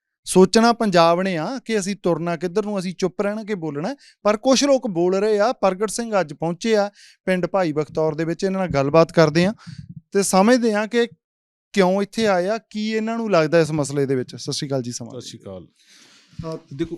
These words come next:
Speaker 1: ਹਾਂ।
Speaker 2: ਨਵਰੀਤ ਜੀ, ਮੈਨੂੰ ਇਹ ਲੱਗਦਾ ਕਿ ਪੰਜਾਬ ਇੱਕ ਜੰਗਲ ਰਾਜ ਵੱਲ ਨੂੰ ਵੱਧ ਰਿਹਾ।
Speaker 1: ਹੂੰ।
Speaker 2: ਹਮੇਸ਼ਾ ਪੰਜਾਬ ਜਿਹੜਾ ਉਹ ਚੰਗੀਆਂ ਚੀਜ਼ਾਂ ਨਾਲ ਖੜਿਆ,
Speaker 1: ਹੂੰ।
Speaker 2: ਪਰ ਅੱਜ ਹਾਲਾਤ ਇਹ ਹੋ ਗਏ ਆ
Speaker 1: ਹੂੰ।
Speaker 2: ਕਿ ਜਦੋਂ ਵਾੜ ਹੀ ਖੇਤ ਨੂੰ ਖਾਣ ਲੱਗ ਪਵੇ,
Speaker 1: ਹੂੰ।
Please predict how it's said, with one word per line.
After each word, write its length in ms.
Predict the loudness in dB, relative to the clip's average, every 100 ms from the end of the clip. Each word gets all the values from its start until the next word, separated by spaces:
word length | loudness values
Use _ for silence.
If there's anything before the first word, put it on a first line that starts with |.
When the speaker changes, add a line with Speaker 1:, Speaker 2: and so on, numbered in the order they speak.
| -8
Speaker 1:
ਹਾਂ। 180 | -8 0
Speaker 2:
ਨਵਰੀਤ 360 | 4 6 4 4
ਜੀ, 120 | 0
ਮੈਨੂੰ 400 | 0 2 2 4
ਇਹ 100 | 4
ਲੱਗਦਾ 360 | 4 2 0 -2
ਕਿ 160 | -2
ਪੰਜਾਬ 960 | -2 -2 -2 -2 -2 0 2 2 0 -4 -4 -4
ਇੱਕ 200 | -6 -8
ਜੰਗਲ 400 | -6 -4 4 4
ਰਾਜ 320 | 4 2 0
ਵੱਲ 140 | 0 0
ਨੂੰ 120 | 2
ਵੱਧ 200 | 2 0
ਰਿਹਾ। 180 | -2 -6
Speaker 1:
ਹੂੰ। 380 | _ -20 -20 -20 _ _ _ _ _ _ -2
Speaker 2:
ਹਮੇਸ਼ਾ 520 | 2 2 4 4 2 -2 -8 _ _
ਪੰਜਾਬ 500 | -2 2 2 0 -4 -12 -20 -14
ਜਿਹੜਾ 260 | -6 -2 0
ਉਹ 80 | 0
ਚੰਗੀਆਂ 380 | -4 -4 -4
ਚੀਜ਼ਾਂ 380 | -6 -8 -8 -8
ਨਾਲ 160 | -6 -8
ਖੜਿਆ, 320 | -2 0 -2
Speaker 1:
ਹੂੰ। 400 | -4 _ -20 -20 -20 -20 _
Speaker 2:
ਪਰ 160 | 0 0 2 0
ਅੱਜ 160 | 2
ਹਾਲਾਤ 500 | 2 2 4 4 4
ਇਹ 140 | 2 2
ਹੋ 160 | 0
ਗਏ 200 | -2 -4
ਆ 180 | -4 -6
Speaker 1:
ਹੂੰ। 460 | -8 _ -20 -20 -12
Speaker 2:
ਕਿ 140 | -4 -2
ਜਦੋਂ 320 | 2 4 4
ਵਾੜ 320 | 2 2 6
ਹੀ 80 | 4
ਖੇਤ 320 | 4 4 4
ਨੂੰ 120 | 2
ਖਾਣ 260 | 0 -4 -6
ਲੱਗ 100 | -8 -12
ਪਵੇ, 260 | -20 -20 -20
Speaker 1:
ਹੂੰ। 340 | _ _ -20